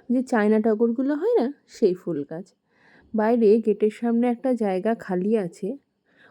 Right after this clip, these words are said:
ওইখানটায় লাগাবো বলে। তো গাছটা কিনে এনে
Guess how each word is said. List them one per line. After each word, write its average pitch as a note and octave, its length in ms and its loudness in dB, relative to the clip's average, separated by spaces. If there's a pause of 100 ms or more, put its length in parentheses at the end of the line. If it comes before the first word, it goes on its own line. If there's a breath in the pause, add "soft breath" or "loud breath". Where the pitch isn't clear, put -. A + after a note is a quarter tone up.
(100)
ওইখানটায় G3+ 560 0
লাগাবো E3 300 -2 (120)
বলে। D#3+ 200 -2 (280)
তো - 80 -12 (200)
গাছটা G3 360 -2
কিনে C4 300 -2
এনে C#4 160 2